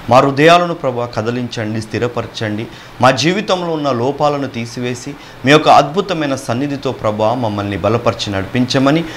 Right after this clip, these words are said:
మా ప్రభు అయిన, పరిశుద్ధుడైన, పునరుద్ధానుడైన యేసుక్రీస్తు నామమున ప్రార్థించి వేడుకుంటున్నాము తండ్రి, ఆమేన్. ఈరోజు దేవుని యొక్క వర్తమానాన్ని మనం చదువుకుందాం. మార్కు సువార్త మూడవ అధ్యాయము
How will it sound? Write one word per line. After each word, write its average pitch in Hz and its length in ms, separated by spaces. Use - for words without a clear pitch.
మా 139 180
ప్రభు 165 360
అయిన, 190 200
పరిశుద్ధుడైన, 139 800
పునరుద్ధానుడైన 101 800
యేసుక్రీస్తు 160 800
నామమున 107 600
ప్రార్థించి 131 720
వేడుకుంటున్నాము 107 720
తండ్రి, 92 540
ఆమేన్. 101 460
ఈరోజు 156 300
దేవుని 143 320
యొక్క 117 200
వర్తమానాన్ని 107 760
మనం 107 260
చదువుకుందాం. 104 480
మార్కు 156 640
సువార్త 120 680
మూడవ 151 380
అధ్యాయము 107 840